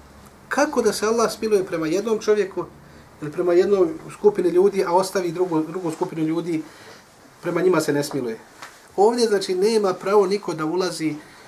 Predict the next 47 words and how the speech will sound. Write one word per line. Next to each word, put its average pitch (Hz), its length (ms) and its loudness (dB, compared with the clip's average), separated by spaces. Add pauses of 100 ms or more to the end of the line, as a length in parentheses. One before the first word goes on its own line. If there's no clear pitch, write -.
(240)
to 190 80 2
je 190 60 4
Allahova 175 520 2
stvar, 190 400 -4
znači, 170 400 -8 (140)
to 196 100 0
je 180 80 0
njegova 175 520 -2 (400)
znači, 151 220 -2
jednostavno, 185 460 0 (260)
neće 196 340 2
Allah 196 200 4
biti 180 260 -2
pitan 160 320 -6
za 160 140 -2
ove 151 160 0
stvari, 170 340 -2
a 160 60 -4
mi 180 120 0
ćemo 165 160 -6
biti 180 240 -6
pitani 202 320 -2
za, 170 140 -4
za 180 200 -2
naše 185 260 0
stvari. 139 380 -2 (600)
Jedan 254 200 6
ovdje 247 180 4
od 226 160 4
primjera, 202 580 2
onaj, 170 240 -4
da 170 100 -2
bi 160 80 -8
čovjek 196 320 4
razumio 165 520 2 (480)
zašto 196 300 2
će 160 140 -2
Allah 170 220 2
se 151 80 -6
smilovat 156 400 -4
nekim 170 260 -6
ljudima, 165 260 -2
a 151 40 -2
neće - 260 -4
se 143 100 -6
drugim 147 240 -6
smilovati. 123 500 -8